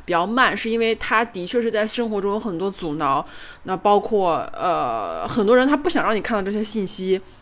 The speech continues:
呃，或者是千方百计的不让你看到，不让你听到，甚至不会让你存-，知道这东西的存在。那，那比如说我们早二十多年其实也不知道这信息，但是这些信息是一直存在的。为-，我们为什么看不到？我们为什么听不到？是因为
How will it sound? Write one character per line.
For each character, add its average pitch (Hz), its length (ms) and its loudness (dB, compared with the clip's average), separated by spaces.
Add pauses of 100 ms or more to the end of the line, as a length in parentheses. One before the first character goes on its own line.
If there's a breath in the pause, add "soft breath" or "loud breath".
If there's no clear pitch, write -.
(280 loud breath)
呃， 185 180 -2
或 254 180 4
者 190 80 4
是 214 160 2
千 247 200 0
方 254 140 4
百 - 180 0
计 190 120 -6
的 175 160 2
不 180 200 -2
让 226 180 6
你 202 80 0
看 190 200 -6
到， 170 120 0
不 202 140 -2
让 254 120 2
你 190 80 -4
听 190 240 -8
到， 170 160 -2
甚 226 220 -2
至 185 200 -2 (300 loud breath)
不 214 100 -2
会 302 100 6
让 - 80 6
你 190 60 4
存-， - 260 -4
知 233 100 -4
道 214 160 2
这 196 160 2
东 214 140 -4
西 208 80 -4
的 180 80 -4
存 156 260 -8
在。 147 300 -4
那， 247 180 0 (320 loud breath)
那 233 140 0
比 208 120 -4
如 - 80 -8
说 202 160 2
我 196 120 4
们 156 220 -6
早 107 300 -2 (200)
二 240 120 8
十 208 60 6
多 190 140 2
年 170 200 0
其 202 120 -4
实 214 100 0
也 196 100 -2
不 - 100 -10
知 202 60 2
道 185 60 4
这 175 80 2
信 180 180 -4
息， 180 80 -6
但 240 160 2
是 254 80 4
这 247 60 6
些 247 80 8
信 233 100 2
息 226 40 0
是 233 120 2
一 226 140 0
直 180 100 -4
存 175 200 -4
在 170 180 2
的。 147 140 -2
为-， 220 180 -2
我 208 140 2
们 160 160 -4
为 240 120 8
什 208 80 0
么 175 80 -4
看 208 180 -4
不 160 100 -6
到？ 170 120 2
我 156 120 0
们 170 180 -6
为 220 80 -2
什 208 60 -4
么 196 80 -6
听 220 200 -6
不 214 60 -6
到？ 175 160 -2
是 208 160 -6
因 220 140 -2
为 233 180 0